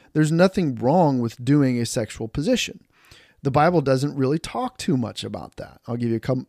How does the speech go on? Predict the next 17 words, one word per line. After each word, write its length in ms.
couple 240
of 60
Bible 240
verses 420
here 160
later 260
on, 200
but 240
there's 340
nothing 400
wrong 540
with 280
other 180
people 340
engaging 480
in 140
that 300